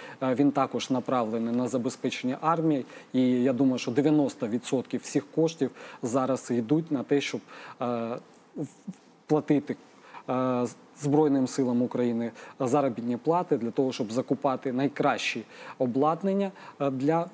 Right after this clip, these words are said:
українців і, е, для військових наших. Е, і решта коштів те-, це соціалка. Зрозуміло, що добробут в-, під час війни в жодній країні світу не зростав, е, але, е,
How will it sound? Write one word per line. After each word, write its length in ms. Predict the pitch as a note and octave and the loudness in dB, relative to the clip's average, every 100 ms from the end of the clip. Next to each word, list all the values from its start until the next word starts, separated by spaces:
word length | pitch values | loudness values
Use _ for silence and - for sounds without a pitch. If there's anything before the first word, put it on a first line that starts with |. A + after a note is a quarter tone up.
| B3+ | -4
українців 720 | D3+ E3+ D#3+ E3+ E3 D3 - | 0 2 4 2 0 -2 -2
і, 120 | C3+ C#3+ | 2 2
е, 380 | C3+ C3+ C3+ | 2 0 -4
для 400 | A#2+ B2 C#3 C#3 C#3 | -4 0 0 0 -2
військових 680 | C#3 C#3 C3 - C#3 C3 - | 0 0 0 2 2 2 0
наших. 420 | C3 C3 - - - - - | -2 -2 -6 -8 -12 -16 -6
Е, 180 | C3 C3 - | -2 -2 0
і 300 | D#3 D#3 C#3+ - | 2 4 2 -2
решта 360 | - D#3 E3 C#3+ | 2 2 2 -2
коштів 420 | - D#3 - B2 | 2 0 0 -6
те-, 240 | - B2+ C#3 - | -2 -2 -2 -2
це 160 | D3+ | -2
соціалка. 680 | - C3 - C3 F#2+ G2 A2+ | -2 -4 -2 -2 -2 -6 -4
Зрозуміло, 580 | B2 C#3 D#3 E3+ C#3+ A#2+ | 0 2 2 2 2 -2
що 220 | - B2 - - | -4 -6 -8 -6
добробут 580 | D3+ C#3+ D3 D3+ A2 A#2 | 0 4 4 4 2 -4
в-, 280 | - - - _ | -6 -18 -20 _
під 140 | C#3+ | -6
час 260 | - C#3 - | 0 0 0
війни 300 | C3 C#3 C3+ | 2 4 2
в 80 | A#2+ | 0
жодній 380 | A#2 C#3+ B2 A#2 | 2 2 2 -2
країні 380 | B2 A#2+ A#2+ | -2 0 0
світу 380 | A#2 - B2+ - | -4 -2 -2 -2
не 200 | A#2 D3 | 0 0
зростав, 520 | D3+ D#3+ - E3 D#3 | 2 0 0 0 -2
е, 380 | - - - - - A#2+ B2 B2+ | -2 -12 -16 -12 -4 -2 -2 -2
але, 340 | B2+ C#3 C#3 C3 - - | 0 2 2 -2 -10 -12
е, 300 | C3 A#2+ B2 | -6 -4 -4